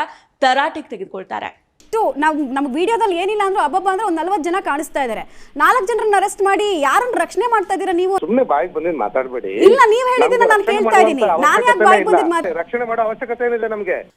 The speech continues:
Speaker 1: ಈ ಪಬ್ಲಿಕ್ ಟಿ ವಿಯ ನಿರೂಪಕರು ಕೇಳಿದ ಪ್ರಶ್ನೆಗಳು, ಅವರು ಮಾತಾಡೋ ರೀತಿಯಲ್ಲಿನೇ ನಾವು ಅರ್ಥ ಮಾಡ್ಕೋಬಹುದು ಅವರು ಯಾವ ಸೈಡ್ ಇದ್ದಾರೆ ಅಂತ. ಈ ಘಟನೆಗೆ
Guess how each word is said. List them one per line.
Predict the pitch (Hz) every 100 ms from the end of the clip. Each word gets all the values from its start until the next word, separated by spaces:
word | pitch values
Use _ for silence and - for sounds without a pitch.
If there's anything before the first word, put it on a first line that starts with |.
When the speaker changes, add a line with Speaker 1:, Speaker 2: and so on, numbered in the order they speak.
| -
Speaker 1:
ಈ | 349
ಪಬ್ಲಿಕ್ | 349 311 294 339 403
ಟಿ | 370
ವಿಯ | 330 330 294
ನಿರೂಪಕರು | 240 262 294 311 285 277
ಕೇಳಿದ | 254 247 240
ಪ್ರಶ್ನೆಗಳು, | 226 214 208 240 214 247
ಅವರು | 320 - 233 233
ಮಾತಾಡೋ | 202 208 254 269 262
ರೀತಿಯಲ್ಲಿನೇ | 233 262 285 247 226 247 349
ನಾವು | 240 233
ಅರ್ಥ | - 190 - 226
ಮಾಡ್ಕೋಬಹುದು | 208 185 - 180 185 185 - - -
ಅವರು | 240 247 170
ಯಾವ | 208 214
ಸೈಡ್ | 220 - 208 240
ಇದ್ದಾರೆ | 214 196 190
ಅಂತ. | 196 190 - _ _ -
ಈ | 262 180
ಘಟನೆಗೆ | 233 220 320 226 226